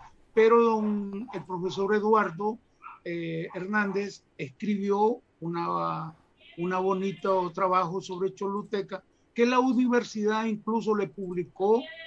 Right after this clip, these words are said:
un, un libro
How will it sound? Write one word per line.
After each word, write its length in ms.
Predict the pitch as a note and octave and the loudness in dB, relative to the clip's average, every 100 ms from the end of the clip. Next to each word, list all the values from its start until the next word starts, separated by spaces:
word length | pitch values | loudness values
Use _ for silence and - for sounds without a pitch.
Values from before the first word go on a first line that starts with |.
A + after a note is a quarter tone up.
| - - - A3 | -20 -20 -10 0
un, 920 | G#3+ G#3+ G#3+ F#3+ F#3 E3+ D#3+ D#3 F#3 _ _ _ _ _ _ _ _ | 2 4 4 2 -2 -4 -6 -8 -12 _ _ _ _ _ _ _ _
un 180 | A#3+ A#3+ | -2 2
libro 460 | A#3+ A3+ G3 A3 | 2 0 2 0